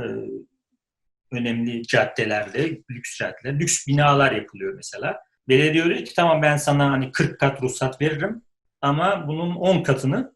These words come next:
yani en az işte yüzde yirmi beşini ya da yüzde yirmisini az gelirli ailelere ayıracaksın." Çünkü bir diversity, yani çeşitlilik yani sağlamak isteniyor. Çünkü New York'ta çalışan,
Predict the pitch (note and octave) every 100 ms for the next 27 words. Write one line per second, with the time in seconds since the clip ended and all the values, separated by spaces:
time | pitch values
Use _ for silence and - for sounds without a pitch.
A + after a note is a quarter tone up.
0 | _ A2+ G#2+ - C#3+ B2 - C3 C#3+ C3+
1 | C3 D3 C#3 C#3+ - _ _ C#3+ D3 C3
2 | A2+ - A#2 A#2+ B2 B2 B2 B2 B2 -
3 | A#2+ C#3 - _ _ F3 F#3 E3 C3 B2
4 | A2+ A2 A2 A2 G#2+ G#2+ G#2+ G2+ - A2
5 | G2+ G2+ F#2 - - _ _ - B2+ D3
6 | D3+ B2 C3 C3 D3 C#3 - - G2 G2
7 | _ _ G#2 G2+ G#2 - A2 - - C3
8 | C3 - _ - G2+ G2 G2 G#2+ A2 -
9 | G#2+ G2+ F#2+ - - G2 G#2 D3+ - C3+
10 | C3+ B2+ C3 D3+ D3+ - D3 D3 - -
11 | _ - - C3 - F3 E3+